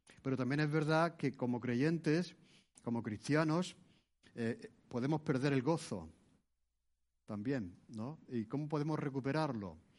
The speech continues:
Eh, restableciendo nuestra relación con Dios. Esto es así. Los peores momentos de nuestra vida, a nivel espiritual, a nivel de gozo, siempre coinciden con momentos de alejamiento, de,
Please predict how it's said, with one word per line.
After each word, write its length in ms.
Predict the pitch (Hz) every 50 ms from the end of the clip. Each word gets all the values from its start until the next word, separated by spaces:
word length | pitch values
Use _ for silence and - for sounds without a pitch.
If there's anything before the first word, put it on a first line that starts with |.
| - _ - - - - - - _ -
Eh, 160 | 139 135 131
restableciendo 720 | 120 123 117 - - 127 110 113 113 110 - 156 156 175 170
nuestra 320 | 165 143 127 - - 123
relación 420 | 110 104 110 104 95 - 123 127
con 180 | 117 123 113 104
Dios. 360 | 92 90 82 78 76 - - _ _ _ _ _ _ _ _ _ _ _ _ _ _ _ _ _ _ _ _ _ _ _ _ _ _ _ _ _ _ _
Esto 220 | - 117 107 - 143
es 80 | 127
así. 300 | 135 131 104 98 101 92 90 98 - - -
Los 140 | 113 110 107
peores 260 | - 131 127 135 151
momentos 340 | 156 151 143 151 147 151 139
de 60 | 135
nuestra 260 | 131 117 - 120 113
vida, 320 | 107 120 139 147 170 214 240 - - - - _ _ _ _ _ _ _ _ _ _ _ _ - _ _ _ _ _ _ _ _ -
a 60 | 104
nivel 200 | 101 101 117 127
espiritual, 680 | 123 - - 117 107 - 110 98 101 110 120 131 143 147 139 120 - - - _ _ _ _ _
a 80 | - 110
nivel 280 | 107 107 104 120 127 120
de 120 | 117 113
gozo, 360 | 104 117 127 127 - - 160
siempre 380 | 147 - - 147 143 139 139 127
coinciden 600 | - 117 110 107 104 - - 160 160 170 175 175
con 160 | - - 120
momentos 420 | 113 110 104 110 135 147 147 165 143
de 80 | 139
alejamiento, 840 | 123 113 113 107 - - 113 104 117 135 156 165 160 156 180 175 185 180 - - _ _ _ _ _ _ _ _ _ _ _ _
de, 500 | - 120 107 113 113 110 113 110 110